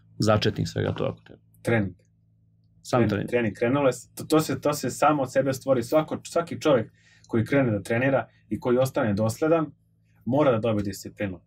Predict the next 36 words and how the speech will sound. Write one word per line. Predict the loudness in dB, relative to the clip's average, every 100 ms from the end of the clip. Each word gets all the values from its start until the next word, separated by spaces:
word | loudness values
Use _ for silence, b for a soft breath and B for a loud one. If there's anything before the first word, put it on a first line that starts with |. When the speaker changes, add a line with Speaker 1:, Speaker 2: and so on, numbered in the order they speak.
| -6
Speaker 2:
jer | -4
stekne | -2 -2 -2 0 4
radnu | 4 2
naviku. | 0 0 -2 -2
Znaš | 0
kako, | 0 2
ja | 2
bih | 2 0
uvek | 2 2 2
stavio, | 0 2 2 0 -4 -20 _ _ _ _ _ _ _ _
uvek | 2 4
bih | 2
stavio | 2 0
sam | 2 -2
taj | 0 0
fitness | 0 0 0 0
ispred | -2 -2 2
posla, | 4 2 0
bilo | 0 0
kakvog | 0 -2
drugog | -2 0
posla, | -2 -2 -12
znaš, | -20 -18 -12
jer, | -12 -14 _ _ _
znači, | -4 -2 2
kad | 4
vidiš | 4 0 0
čoveka | 2 2 2
koji | -4 -2
trenira, | 0 2 0 -4 _ _ _ _ _ _ _
ti | -4
automatski | -2 0 -2 -6
od |
njega | -4 -2
možeš | -2
zaključiš | -2 -6 -8 -14 -20 -20